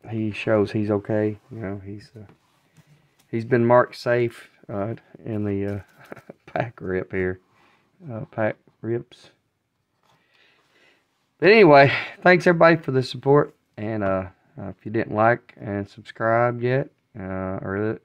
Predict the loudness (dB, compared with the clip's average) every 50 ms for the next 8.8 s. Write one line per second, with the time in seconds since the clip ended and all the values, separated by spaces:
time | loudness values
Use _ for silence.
0 | -16 -16 -12 -8 -8 -8 -8 -8 -8 -6 -6 -4 -4 -6 -6 -8 -10 -12 -12 -14
1 | -10 -8 -6 -4 -4 -4 -6 -8 -10 -10 -10 -10 -10 -8 -8 -10 -10 _ _ _
2 | _ _ _ _ _ _ _ -16 -16 -16 _ -8 -6 -6 -6 -6 -6 -4 -4 -2
3 | -2 -4 -6 -6 -8 -12 -12 -12 -12 -8 -4 -2 -2 -2 -2 -4 _ _ _ _
4 | _ _ _ -8 -4 -2 0 0 2 4 6 6 6 6 4 2 -2 _ _ _
5 | _ _ -6 -2 -2 -2 -2 -4 -8 -2 0 0 0 -2 -4 -10 -8 -6 -4 -4
6 | -4 -4 -6 -8 -12 -14 -12 -6 -4 -4 -2 -2 -2 -4 -2 -2 -2 -4 -4 -4
7 | -6 -6 -4 -6 -6 -6 -8 -12 -10 -8 -8 -8 -8 -8 -10 -10 -10 -10 -8 -6
8 | -6 -6 -6 -8 -10 -10 -10 -10 -10 -12 _ _ -16 -14 -14 -14